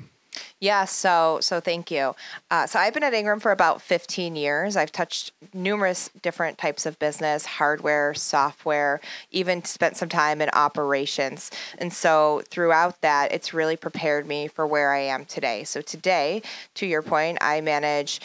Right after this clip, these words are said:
part of our Cisco business for the U S, specifically our enterprise agreement and our C X go-to-market strategy.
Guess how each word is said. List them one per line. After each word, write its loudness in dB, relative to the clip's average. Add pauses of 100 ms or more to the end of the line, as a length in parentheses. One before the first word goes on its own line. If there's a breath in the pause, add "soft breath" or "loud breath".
(140 loud breath)
part 2
of 2
our 4
Cisco 0
business -2
for 2
the -2
U -2
S, 2
specifically -2
our 2
enterprise 0
agreement -2
and 0
our -2
C -2
X -6
go-to-market -2
strategy. 0